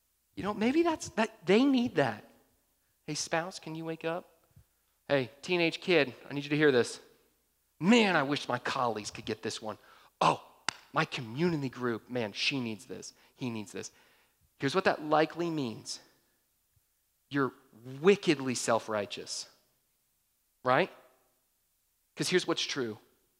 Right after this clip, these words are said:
The closer you get to God in maturity, the more you realize you're not there yet.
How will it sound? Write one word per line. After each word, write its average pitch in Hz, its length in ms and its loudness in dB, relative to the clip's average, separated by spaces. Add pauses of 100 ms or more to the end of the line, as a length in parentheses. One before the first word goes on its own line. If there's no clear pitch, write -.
(640)
The 127 80 -8
closer 170 380 -2
you 156 160 -10
get 143 260 0
to - 80 -8
God 117 420 2
in 127 160 -6
maturity, 120 460 -4
the 104 80 -12
more 120 180 -6
you 143 160 -8
realize 107 540 -6 (500)
you're 117 400 -2 (360)
not 101 440 -4 (440)
there 101 200 -4
yet. 101 380 -14